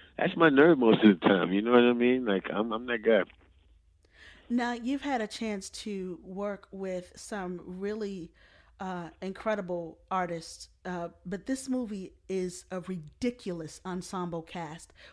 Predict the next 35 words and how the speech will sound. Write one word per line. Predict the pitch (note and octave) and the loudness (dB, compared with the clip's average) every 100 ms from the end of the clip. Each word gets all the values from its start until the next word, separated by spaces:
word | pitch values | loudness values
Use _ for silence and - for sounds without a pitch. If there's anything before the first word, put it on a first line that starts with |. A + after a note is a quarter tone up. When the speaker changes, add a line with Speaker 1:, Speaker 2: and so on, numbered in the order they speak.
| - | -6
Speaker 2:
What | G3+ | -2
was | G3+ G3+ | -2 -4
it | |
like | F#3 F#3 F3+ | -6 -6 -6
on | F3+ | -4
set | F3+ | 2
Speaker 1:
Right. | F#3 D#3 D#3 | 4 2 -4
Speaker 2:
for | |
you? | F3+ F3 D#3+ - | -8 -6 -8 0
It | B3+ | 2
was | C4+ | 2
Speaker 1:
Mm-hmm. | F#3 | 0
Speaker 2:
ridiculous. | G3 G3 D4+ - B3+ F#3 E3 | -2 -2 -4 -4 -4 -4 -4
You | C4+ | -4
got | C4+ B3 | -4 -6
so | - B3+ | -4 -4
many, | A#3+ A#3 A3 _ - - | -2 -2 -6 _ -20 -20
so | - A#3+ | -4 0
many | A#3+ B3 A#3 | 2 0 0
of | G#3 | 0
our | G#3+ G3+ | 0 -2
great | F3+ F#3+ G3+ A3 | -6 -4 -4 -4
American | - G3 G3+ G#3 G3+ - G3 G3+ - - - - | -6 -4 -4 -4 -6 -6 -6 -6 -10 -20 -14 -6
loves | F3+ G3+ G3+ F3+ | 0 2 2 -2
of | F3+ | -8
theater, | - A3 G#3 G3+ | -4 -2 0 0
film, | F#3 A#3+ G#3 G#3 | -2 -2 0 -2
and | G3+ | -4
television. | B3 A3+ G#3 F#3+ F#3+ F#3+ | -2 -2 0 -2 -4 -6
It | B3 | -4
is | A#3 - - | -6 -8 -8
insane. | A#3 A#3 - - C4+ C4 G3+ D3+ D#3 _ _ _ _ _ _ _ - | -4 -2 -4 -8 -4 -2 -2 -2 -6 _ _ _ _ _ _ _ -6
Speaker 1:
Right. | F#2+ G#2 A2+ G#2+ D#2 | 2 6 6 6 2
Like, | G2 G2 | -4 -2
I, | - C#3+ | 4 4